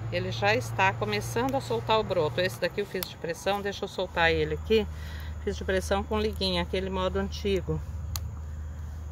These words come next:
E aí a liguinha tá bem amarrada. Os outros dois ainda,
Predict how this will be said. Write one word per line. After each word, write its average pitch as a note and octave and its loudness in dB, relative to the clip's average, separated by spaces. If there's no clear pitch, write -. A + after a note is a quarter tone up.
E E3+ -4
aí D#3+ -2
a D#3+ -2
liguinha F3 -4
tá F3+ -4
bem F3 -2
amarrada. D#3+ -2
Os - -6
outros G3 -4
dois F3 -2
ainda, E3 -4